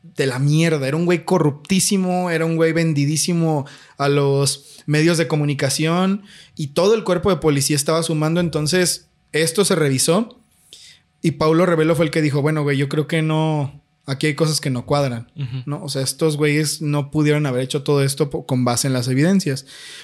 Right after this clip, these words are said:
Speaker 1: Como extra, y para adelantarnos un poquito, una filtración en el dos mil diez de una conversación e-, entre el embajador de Estados Unidos en Portugal, Al Hoffman, y el embajador británico en Portugal, Alexander Ellis,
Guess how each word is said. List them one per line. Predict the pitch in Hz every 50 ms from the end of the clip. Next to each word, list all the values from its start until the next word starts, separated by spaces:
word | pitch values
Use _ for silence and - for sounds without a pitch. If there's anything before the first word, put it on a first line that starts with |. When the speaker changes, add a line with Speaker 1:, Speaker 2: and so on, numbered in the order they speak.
| - _
Speaker 1:
Como | - 160 165 202
extra, | 233 247 240 - - 202 180 170 185 185 - _ _ _ - _ _ _ _ _ _ _ - - - -
y | 175
para | 135 156 143 143
adelantarnos | 139 139 139 135 151 151 175 180 -
un | 196 185
poquito, | 202 202 202 196 170 139 151 139 139 - - - - - -
una | - 175 185 208 202
filtración | 214 220 190 147 165 160 143 - 170 180
en | 196 196
el | 190 170
dos | 156 143 131
mil | 151 156 165 170
diez | 165 170 170 185 180 - -
de | 156 139 151
una | 156 160 175 180 -
conversación | 185 160 156 147 135 139 131 - 151 151 165 - 151 -
e-, | 160 165 165 165 -
entre | 165 151 151 139 143 139 139 139 143
el | 131 131
embajador | 131 131 131 131 127 - 143 135 139
de | 165
Estados | 170 - 185 180 170 175
Unidos | 160 156 160 156
en | 190 180
Portugal, | 147 156 143 139 143 139 127 139 139 139 143 139 - - - - - - -
Al | - 139 151 160 143
Hoffman, | - 202 185 147 170 147 135 131 135 135 - - - _
y | 151 147
el | 143 143
embajador | 143 139 131 135 143 143 143
británico | 147 170 175 170 180 165 170 175 165 170
en | 160 143
Portugal, | 147 143 139 - 143 143 156 156 147 139 143 - -
Alexander | - 139 139 135 135 - 151 151 156 160 175 170 - -
Ellis, | 190 190 180 160 156 170 - - -